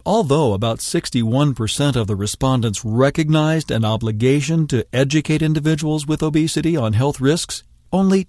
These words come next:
twenty percent felt competent to provide weight loss interventions.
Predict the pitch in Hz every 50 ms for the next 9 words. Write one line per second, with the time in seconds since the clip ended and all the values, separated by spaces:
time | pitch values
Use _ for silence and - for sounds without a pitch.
0 | _ _ - - - 233 262 285 294 226 - - 117 - - 101 87 78 - -
1 | - 117 107 - - - - 135 123 110 123 120 127 131 - - 139 - - 151
2 | 143 131 120 104 104 127 135 117 107 113 113 123 - - - 95 90 101 110 -
3 | - 113 113 123 131 196 220 240 208 - - 62 - -